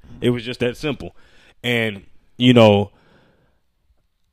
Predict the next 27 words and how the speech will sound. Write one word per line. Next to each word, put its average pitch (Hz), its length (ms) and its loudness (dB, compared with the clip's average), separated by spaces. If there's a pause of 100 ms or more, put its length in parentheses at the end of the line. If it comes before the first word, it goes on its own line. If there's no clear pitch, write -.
(460)
I, 123 100 2
I, 131 340 2
I - 40 2
said, 147 540 -6
you 131 120 -12
know, 123 80 -6
I 127 120 -2
said 170 300 0
the 120 80 -4
key - 240 2
coming 131 240 2
into 113 200 -2
this 123 160 2
series 117 320 2
was 101 140 -8
gonna 110 200 0
be, 101 420 -2 (360)
you 139 140 -4
know, 120 160 0
because 123 260 0
I 156 100 6
had 160 160 4
a 131 40 4
feeling 131 320 -2
that 113 180 2
Anthony 120 400 -4
Davis 101 600 -4